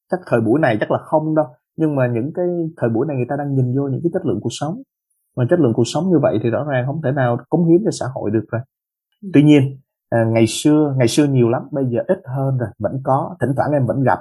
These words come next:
Speaker 1: và vẫn phải điều trị phẫu thuật cho một số những cái biến chứng rất là nặng.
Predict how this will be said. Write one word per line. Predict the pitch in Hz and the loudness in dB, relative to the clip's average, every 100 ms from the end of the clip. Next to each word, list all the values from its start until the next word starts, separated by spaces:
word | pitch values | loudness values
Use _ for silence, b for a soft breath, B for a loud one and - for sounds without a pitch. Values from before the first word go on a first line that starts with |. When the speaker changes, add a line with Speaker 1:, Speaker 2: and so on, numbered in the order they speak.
| - | -2
Speaker 1:
và | 104 | -4
vẫn | 101 131 | -2 -4
phải | - 139 | -2 2
điều | 113 - | 2 2
trị | 87 - | -2 -2
phẫu | 127 131 | -4 -2
thuật | 104 - - | -2 -4 -2
cho | 120 | -2
một | 113 - - | -2 -6 -4
số | 131 151 | -2 -2
những | 120 | -2
cái | 143 | 0
biến | 156 156 | 0 0
chứng | 160 | -2
rất | 208 | -2
là | 160 95 | -2 -4
nặng. | - - | -6 -12